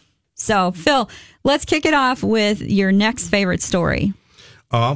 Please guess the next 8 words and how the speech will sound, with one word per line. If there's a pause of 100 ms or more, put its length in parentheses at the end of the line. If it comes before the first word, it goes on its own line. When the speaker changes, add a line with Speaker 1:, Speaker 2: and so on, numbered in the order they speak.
Speaker 2:
next
favorite
story
is
I
had
a
client